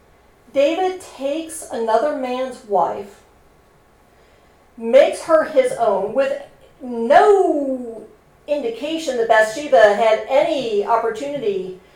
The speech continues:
to express an opinion about the subject. Gets her pregnant, then tries to set up her husband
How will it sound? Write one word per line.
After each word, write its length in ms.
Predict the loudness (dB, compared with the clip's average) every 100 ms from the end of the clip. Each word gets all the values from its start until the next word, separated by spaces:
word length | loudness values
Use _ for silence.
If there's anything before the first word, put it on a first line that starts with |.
| _ _ -6
to 120 | 2
express 400 | 2 6 4 4
an 120 | 0
opinion 300 | 2 2 2
about 240 | 2 0 0
the 60 |
subject. 500 | -4 -4 -4 -6 -8 -18 _ _ _ _ _ _ _ _ _ _ _ _ _ _ _ _ -14
Gets 300 | 0 2 2
her 140 | -2 -8
pregnant, 640 | 0 0 2 -2 -8 -10 -18 _ _ _ _ _ _ _ _ _ _ _ _ _ _ -20 -2
then 380 | 6 6 6
tries 480 | 0 0 2 2 -2
to 100 | -8
set 500 | -10 -4 0 0 0
up 300 | 2 2 2
her 200 | -2 -2
husband 800 | 0 4 4 4 -4 -6 -6 -14